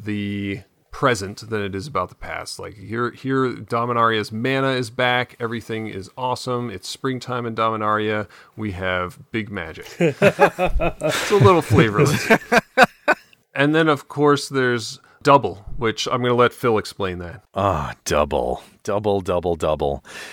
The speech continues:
Speaker 3: Double, it's the first time you've ever said, instead of, uh, "This thing gains plus X plus X, where X is equal to its power," you actually just said, Double its power and toughness. And of course, we're talking about Grunn the Lonely King,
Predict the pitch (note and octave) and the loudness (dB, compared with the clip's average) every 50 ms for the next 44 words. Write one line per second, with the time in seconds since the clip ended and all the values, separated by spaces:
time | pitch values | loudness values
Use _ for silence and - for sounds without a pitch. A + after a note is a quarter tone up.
0 | - - - _ - A#2+ G#2+ B2+ C#3 D#3+ F#3 D#3+ B2+ B2+ C3 C#3 - - - B2+ | -20 -20 -20 _ -20 -8 -2 0 2 2 2 2 0 0 0 -2 -4 -4 -6 -8
1 | - - C#3 C#3+ C#3 - - D3 C3 C3 B2 B2+ B2 A#2 - _ - B2 A#2+ B2 | 0 2 2 2 2 2 -2 -2 0 0 0 -2 -4 -8 -10 _ -6 -4 -2 -2
2 | A#2+ A#2+ A#2+ A#2+ A#2+ A#2 A2+ - - B2+ A2+ G#2+ G#2 G2+ - - A#2 G#2+ A2 G#2 | 0 0 2 2 2 2 -2 -2 0 0 0 0 -2 -4 -4 -2 0 0 2 0
3 | G2+ G2 G2+ - - - - - - A2 G2+ F#2+ F#2+ F#2+ G2+ G#2 - - - A2+ | 0 -2 -6 -14 -16 -16 -14 -10 -6 -2 0 0 0 0 0 0 0 2 2 2
4 | G#2 G#2 G#2 G2 G2 F#2+ G2 G2 F#2+ - - - G2+ F#2+ - G#2 F#2 F2+ - - | 2 2 0 0 0 0 0 0 -2 -4 -4 -4 -4 -2 0 0 0 0 -2 -4
5 | - G2+ F#2+ F2+ - F#2+ F#2+ F#2+ - - G2 F2+ F2 F#2 F#2 - - F#2+ F#2 F#2 | -2 -2 -2 -2 0 -2 -2 -2 -2 -4 -4 -2 0 0 0 0 -2 -2 0 0
6 | - F#2+ F2+ - G2+ F#2+ F2+ - - - A#2 G#2+ B2 C3 G#2+ F#2+ A2+ - _ _ | 0 -2 0 2 2 2 2 0 -4 -4 -2 0 0 0 0 -2 -4 -8 _ _
7 | _ - A#2+ B2+ C3+ C3 C3 - C#3+ C3+ B2+ C3+ C3+ - - E3+ D#3+ D3 A#2+ - | _ -4 0 0 0 0 0 -2 -4 -2 -2 -2 -2 0 2 4 4 2 2 -4
8 | - - A2+ A#2 A2+ A#2+ C3+ B2+ B2 C3 B2+ B2+ C3 C3+ C#3 C3+ _ _ _ _ | -14 -14 -12 -8 -2 0 0 2 2 2 0 0 0 -2 -4 -8 _ _ _ _
9 | _ - C3+ B2+ C3 - - - - C#3 C3 C3 C3 B2+ B2 E3 E3+ - D#3+ C3 | _ 2 4 4 4 4 0 -4 -2 0 0 2 0 0 0 -2 -2 0 -2 -2
10 | - - A#2+ A#2+ - - D#3 C3+ - C3+ A#2 - C#3+ D3+ D3+ - - B2+ A2+ G2+ | 0 0 0 0 2 4 4 4 2 0 -2 0 0 0 0 -2 -4 -2 0 2
11 | G2 G2 G2+ - _ _ _ _ _ - C3 A#2+ A2+ A#2 B2+ C3+ C#3 C#3 C3 B2 | 2 2 0 -4 _ _ _ _ _ -16 -14 -8 -4 0 0 2 2 0 -2 -2
12 | A#2 A2+ A#2+ B2+ C3+ C3+ C3 B2 A#2+ A#2 - - F#3 G3+ F#3 C3+ A2+ A#2 A#2+ | -2 0 2 2 0 0 -2 -2 -4 -4 -2 0 0 2 2 0 0 -2 -4